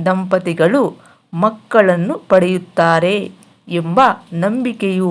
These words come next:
ಕೂಡ ಇದೆ. ಈ ಶನಿ ಪ್ರದೋಷ ದಿನದಂದು ಶನಿದೋಷ ಪರಿಹಾರಕ್ಕಾಗಿ ಅಶ್ವತ್ಥ ಮರಕ್ಕೆ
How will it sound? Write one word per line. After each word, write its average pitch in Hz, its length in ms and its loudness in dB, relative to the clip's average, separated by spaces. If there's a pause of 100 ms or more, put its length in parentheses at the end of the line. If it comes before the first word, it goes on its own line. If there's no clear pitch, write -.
(160)
ಕೂಡ 156 260 -4 (420)
ಇದೆ. 185 320 4 (1500)
ಈ 233 240 0 (200)
ಶನಿ 233 420 -2
ಪ್ರದೋಷ 214 500 0 (140)
ದಿನದಂದು 180 580 0 (680)
ಶನಿದೋಷ 262 680 0 (220)
ಪರಿಹಾರಕ್ಕಾಗಿ 196 1080 -2 (640)
ಅಶ್ವತ್ಥ 294 600 0
ಮರಕ್ಕೆ 180 520 -2